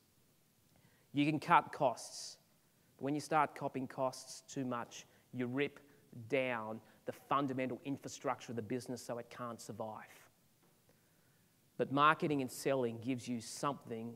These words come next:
that no other strategy can give you. Top line revenue that is infinite.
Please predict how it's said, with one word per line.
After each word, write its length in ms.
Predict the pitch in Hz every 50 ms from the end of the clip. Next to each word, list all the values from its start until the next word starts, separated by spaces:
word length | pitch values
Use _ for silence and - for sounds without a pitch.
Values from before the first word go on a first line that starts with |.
| - -
that 180 | 127 107 -
no 460 | 127 127 131 135 139 135 143 139 135 131
other 320 | 127 120 113 117 113 117 117 - - _ _ _ _ _ _ _ _
strategy 640 | - - - - - 135 127 127 123 120 110 123 117
can 160 | - 120 110
give 240 | 110 110 107 104 104
you. 120 | 104 101 98 - _ _ _ _ _ _ _ _ _ _ _ _ _ _ _ _
Top 300 | - - - 147 139 -
line 340 | 147 139 131 127 127 120 117
revenue 500 | 117 123 120 110 117 110 113 110 110 110
that 140 | 104 110 113
is 160 | 117 101 - - _ -
infinite. 680 | - 127 123 110 - - 110 104 107 101 - - - -